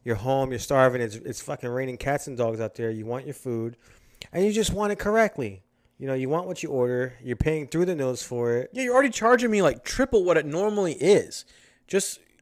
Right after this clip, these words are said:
Speaker 2: get it right.
Speaker 1: And they fuck it up, and it ruins your whole fucking day.
Speaker 2: This is why I don't believe in a fifteen dollar minimum wage.
Speaker 1: Not, not for fast food workers. I, I get it. Look,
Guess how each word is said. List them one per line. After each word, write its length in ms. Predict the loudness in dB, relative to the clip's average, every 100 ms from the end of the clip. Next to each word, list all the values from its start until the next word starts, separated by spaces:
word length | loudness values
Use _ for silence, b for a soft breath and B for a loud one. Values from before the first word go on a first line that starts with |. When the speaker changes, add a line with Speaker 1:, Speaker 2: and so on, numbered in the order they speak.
| -14 4
Speaker 2:
get 160 | 6
it 80 | 8
right. 480 | 10 10 10 6 0
Speaker 1:
And 140 | 0 0
they 80 |
fuck 420 | -2 -4 -4 -2 0
it 120 | 4
up, 240 | 4 2
and 140 | 2 0
it 80 | 0
ruins 440 | 2 2 2 2
your 120 | 0
whole 260 | 0 -2 -2
fucking 540 | -6 -12 -10 -10 -4
day. 360 | -2 0 -2 -8 _ _ -10
Speaker 2:
This 200 | -6 -2
is 100 | 4
why 220 | 8 10
I 40 | 8
don't 180 | 6 2
believe 280 | 0 0 -2
in 60 |
a 60 | -6
fifteen 340 | -8 -8 -6
dollar 240 | -2 -2 -2
minimum 340 | -6 -8 -6
wage. 380 | -6 -6 -10 -14 -18 -20 _ _ 0
Speaker 1:
Not, 320 | 2 2 -4
not 240 | -4 -4
for 120 | -4 -6
fast 360 | -2 0 0
food 140 | -4 -4
workers. 380 | -2 -4 -4 -6
I, 140 | -2
I 40 | 4
get 200 | 6 6
it. 100 | 6
Look, 320 | 4 4